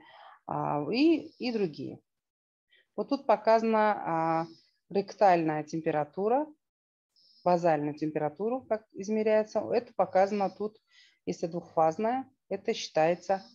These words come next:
нормальным при нормальном менструальном цикле. А тут вот, пожалуйста, вы можете посмотреть, ректальная температура или базальная температура, температура при ановуляторном менструальном цикле.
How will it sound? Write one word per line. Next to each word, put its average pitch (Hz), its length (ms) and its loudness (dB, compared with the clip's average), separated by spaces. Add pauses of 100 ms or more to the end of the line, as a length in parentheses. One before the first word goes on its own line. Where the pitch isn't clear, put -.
нормальным 151 640 -2
при 185 100 -8
нормальном 165 500 0
менструальном 147 520 -4
цикле. - 380 -16 (720)
А 170 120 -2
тут 294 220 -4
вот, 269 160 2
пожалуйста, 202 460 4
вы 196 80 -2
можете 180 320 -2
посмотреть, 165 640 -4
ректальная 160 480 2
температура 151 580 -6
или 139 80 -2
базальная 151 640 0
температура, 190 720 -6 (400)
температура 156 460 -2
при 226 480 -4 (240)
ановуляторном 175 920 2
менструальном 151 540 -2
цикле. - 300 -10